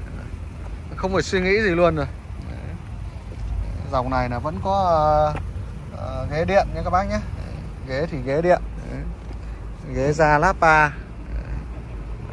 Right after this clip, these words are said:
Đây các bác này, ghế da láp ba. Đấy, xịn sò luôn. Đấy, các chi tiết này, tem mác là vẫn còn nguyên hết các bác nhé. Đấy, những cái xe Mỹ thì cái tiêu chuẩn nó rất là cao các bác. Đấy,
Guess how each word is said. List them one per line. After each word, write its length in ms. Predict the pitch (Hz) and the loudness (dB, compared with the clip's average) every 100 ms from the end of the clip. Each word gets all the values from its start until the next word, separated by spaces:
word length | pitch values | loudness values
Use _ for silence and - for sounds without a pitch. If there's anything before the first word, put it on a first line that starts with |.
| - - | -10 -6
Đây 140 | 117 | -6
các 60 | 117 | -2
bác 140 | 123 | -2
này, 120 | 135 131 - - | -2 -4 -8 -8
ghế 100 | 117 | -6
da 220 | 135 131 | -2 0
láp 160 | 139 156 | 0 -2
ba. 200 | 143 127 123 - - - - - | 0 0 -2 -6 -8 -8 -6 -6
Đấy, 100 | 123 | -6
xịn 240 | - - 123 | -6 -6 -6
sò 300 | - 123 120 | 2 4 4
luôn. 220 | 139 143 131 - - - - - - | 4 4 2 -8 -8 -8 -8 -8 -6
Đấy, 160 | - - - | -6 -6 -6
các 140 | 151 151 | -4 -2
chi 140 | - 151 135 | -2 -2 2
tiết 140 | 180 175 | 2 2
này, 100 | 147 131 - - - - - - - - - - | -2 -4 -6 -6 -6 -6 -6 -8 -6 -6 -4 -2
tem 260 | 147 143 139 | 2 2 4
mác 240 | 165 190 | 4 4
là 240 | 160 127 107 - - - - | 0 0 -2 -4 -6 -4 -2
vẫn 120 | 147 - | -2 0
còn 180 | 143 120 | -2 0
nguyên 180 | 156 160 | 0 4
hết 160 | 214 147 | 2 2
các 60 | |
bác 140 | 175 175 | 0 0
nhé. 140 | 185 196 | 0 -4
Đấy, 100 | - - - - - - - | -6 -8 -8 -8 -8 -6 -6
những 100 | 185 | -4
cái 80 | |
xe 200 | 202 202 | 0 2
Mỹ 140 | 170 175 | 2 2
thì 120 | 202 | -2
cái 100 | 156 156 | -2 -2
tiêu 120 | 170 | -2
chuẩn 220 | 165 135 | 2 0
nó 60 | - | 2
rất 140 | 214 | 0
là 60 | 214 - | 0 0
cao 220 | 170 160 | 2 2
các 60 | 165 | 2
bác. 140 | 185 - | -2 -2
Đấy, 160 | - | -6